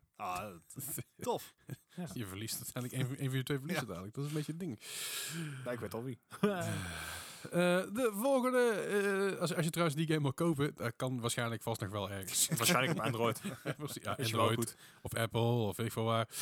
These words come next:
Speaker 2: Kun je vast wel kopen. De volgende titel is een titel uit het jaar tweeduizend zeven van de P S P. En dat is Aliens versus Predator Requiem.
Speaker 3: Die wou ik in de,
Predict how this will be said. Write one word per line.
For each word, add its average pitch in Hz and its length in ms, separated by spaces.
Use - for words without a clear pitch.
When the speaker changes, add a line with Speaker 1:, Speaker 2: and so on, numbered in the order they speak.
Speaker 2:
Kun 147 120
je 143 100
vast 143 180
wel 127 160
kopen. 104 240
De 214 100
volgende 269 260
titel 240 180
is 214 60
een 208 60
titel 220 160
uit 190 100
het 175 120
jaar 175 100
tweeduizend 139 400
zeven 104 580
van 98 120
de 98 60
P 113 280
S - 80
P. - 140
En 127 100
dat 120 120
is - 300
Aliens 156 560
versus 107 360
Predator 151 560
Requiem. 98 600
Speaker 3:
Die 113 80
wou 127 120
ik - 80
in 113 100
de, 101 80